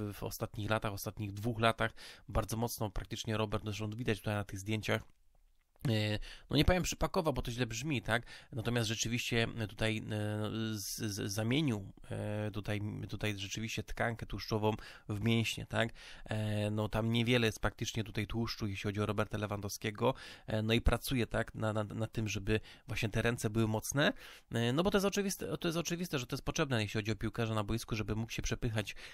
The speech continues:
z przeciwnikami, tak, z obrońcami, żeby móc, mógł, mógł praktycznie brać tych przeciwników na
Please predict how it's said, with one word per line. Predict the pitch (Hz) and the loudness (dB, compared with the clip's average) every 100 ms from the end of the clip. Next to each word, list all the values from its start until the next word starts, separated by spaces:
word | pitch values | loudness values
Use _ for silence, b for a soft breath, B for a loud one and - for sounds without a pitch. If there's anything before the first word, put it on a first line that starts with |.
| B | B
z | 107 104 | -4 -2
przeciwnikami, | - 113 123 110 117 139 110 101 | 0 -2 -2 -2 0 2 2 0
tak, | 104 | -2
z | 117 | -2
obrońcami, | 107 113 104 113 110 | -2 -2 0 0 0
żeby | 107 101 | -2 -4
móc, | 104 110 110 - | -2 0 -2 -6
mógł, | 107 107 117 107 | -8 0 0 0
mógł | 110 113 110 | 0 0 2
praktycznie | - 110 - - 110 113 B B B | 0 0 -2 -4 -2 -4 B B B
brać | 104 113 - | 2 4 2
tych | 113 | -4
przeciwników | - 117 - 107 113 113 104 | -2 -2 -2 -2 -2 -2 -4
na | 101 101 101 | -2 0 0